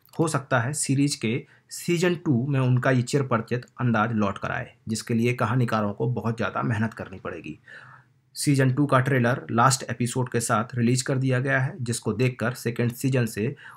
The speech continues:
उम्मीदें थोड़ा बढ़ जाती हैं। आश्रम का सीजन वन वन टाइम वॉच तो है ही। कुछ एक सीन आपको असहज बना सकते हैं,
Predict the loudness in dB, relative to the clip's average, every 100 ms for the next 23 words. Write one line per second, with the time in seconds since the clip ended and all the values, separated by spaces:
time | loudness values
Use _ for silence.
0 | -4 2 4 4 2 -2 0 0 0 2
1 | 2 2 -4 -6 -12 -14 _ _ -2 -2
2 | 0 0 0 0 0 0 0 0 -2 -6
3 | _ 0 2 2 0 0 -2 -4 -2 0
4 | -2 -4 -8 -14 -20 -20 _ _ 0 0
5 | 2 2 4 2 4 4 0 0 0 2
6 | 4 4 4 2 0 -4 -8 -8 -8